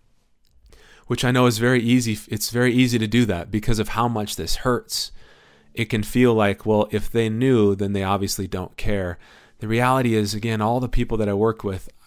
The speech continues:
very, very, uh, strongly do the husbands feel like, "No, I absolutely do care." Like, in the beginning, they'll just say, like, "I don't know why I keep doing this. I don't know why I keep turning back." And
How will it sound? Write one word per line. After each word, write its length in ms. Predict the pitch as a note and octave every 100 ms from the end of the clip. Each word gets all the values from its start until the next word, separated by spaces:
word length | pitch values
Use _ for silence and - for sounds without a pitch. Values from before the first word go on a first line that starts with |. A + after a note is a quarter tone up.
| -
very, 480 | G#2 G#2 A2+ B2+ B2+
very, 580 | G#2 A2+ A2+ A2 G#2+ G#2 _ _ - - - - - -
uh, 340 | E2+ G2 F#2 -
strongly 800 | - - A2+ A#2 B2 A#2 G2 F#2
do 120 | G2+
the 120 | G2
husbands 400 | F#2+ A#2+ G2+ F#2+
feel 220 | - A2
like, 180 | G2+ F#2+
"No, 200 | A2+ A2+
I 120 | G2+ G#2
absolutely 640 | G#2+ A2 - A2+ A#2 G#2
do 120 | G#2
care." 360 | - A#2+ G#2+ F#2+ - - - _ _ -
Like, 180 | A2 -
in 100 | B2
the 80 | C3
beginning, 320 | A#2+ B2 A2+
they'll 120 | G#2+
just 180 | G#2 G2+
say, 100 | G#2+
like, 160 | G2+ G2+
"I 120 | -
don't 140 | A#2 G#2+
know 100 | G2+
why 160 | G2
I 60 | F#2
keep 180 | - G2+
doing 240 | G2 F#2
this. 340 | E2 F2+ - -
I 80 | A2+
don't 120 | A#2
know 80 | A2+
why 120 | G2
I 40 | F#2+
keep 180 | - G#2+
turning 260 | F#2+ F2+
back." 320 | F2 D#2+ - _ _ - - - _ _ _
And 280 | - A2 G#2+